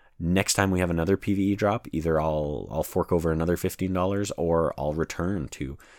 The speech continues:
really check that out, uh, you know, sort of to the fullest extent. All right, and with that story concluded, we are basically at the end of our news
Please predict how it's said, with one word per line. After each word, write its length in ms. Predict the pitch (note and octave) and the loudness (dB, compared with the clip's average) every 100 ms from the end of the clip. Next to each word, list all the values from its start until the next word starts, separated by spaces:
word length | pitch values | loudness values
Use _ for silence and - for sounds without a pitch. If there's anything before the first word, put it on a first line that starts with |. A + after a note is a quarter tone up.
| - - | -18 -4
really 240 | D#2+ D2 | -2 -2
check 320 | D#2 - D#2 | -4 -6 -6
that 200 | - D2+ | -2 -2
out, 280 | D#2 D2 - - | -2 -4 -10 -14
uh, 200 | - - | -14 -12
you 140 | - | -10
know, 140 | C2 B1+ | -10 -10
sort 200 | - C2 | -10 -10
of 140 | B1+ D2+ | -12 -14
to 100 | - | -12
the 140 | C2+ | -10
fullest 420 | - - B1 - - | -10 -10 -8 -8 -10
extent. 520 | - - - - - _ - - | -8 -8 -10 -14 -20 _ -20 0
All 200 | B2 C#3+ | 2 4
right, 280 | A#2+ F#2 - | 6 4 2
and 320 | G2+ G2 F#2+ | -2 -2 -2
with 320 | A#2+ A#3+ C4+ - - | -4 -4 -6 -14 -18
that 480 | - D#2 F2 A#2+ - - | -14 -6 -4 -4 -8 -12
story 460 | - - F#2+ F#2+ | -8 -6 -2 0
concluded, 720 | G2 - D#2+ - F2+ E2 C2+ - - | -2 -4 -10 -2 0 0 -2 -8 -8
we 180 | D2+ F2+ | 0 4
are 100 | F2+ | 4
basically 540 | E2+ C3 - G#3 F#3+ | 2 0 0 -2 -2
at 60 | D#3+ | 0
the 100 | A#2 | 0
end 140 | G2+ | 2
of 80 | F#2 | 2
our 120 | F2+ | 2
news 460 | E2 D#2 E2 E2 | 2 2 2 0